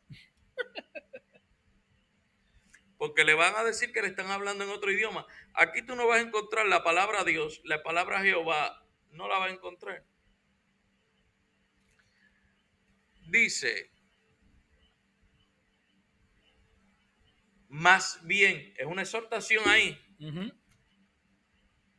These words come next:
Speaker 1: "Examínenlo todo y retengan lo bueno".
Speaker 2: En las otras versiones nos da un mandato. Y ahí dice, "Más bien", o sea,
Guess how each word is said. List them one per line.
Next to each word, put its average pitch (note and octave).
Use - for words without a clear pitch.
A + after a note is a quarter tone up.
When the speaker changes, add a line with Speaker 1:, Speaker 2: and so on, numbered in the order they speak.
Speaker 1:
"Examínenlo B3
todo E3
y D#3+
retengan G3
lo C3
bueno". C3
Speaker 2:
En D#3+
las E3
otras G#3+
versiones C4
nos F#3+
da E3+
un G3
mandato. F3
Y D3+
ahí F3
dice, G#3
"Más F#3
bien", A3+
o F#3
sea, F#3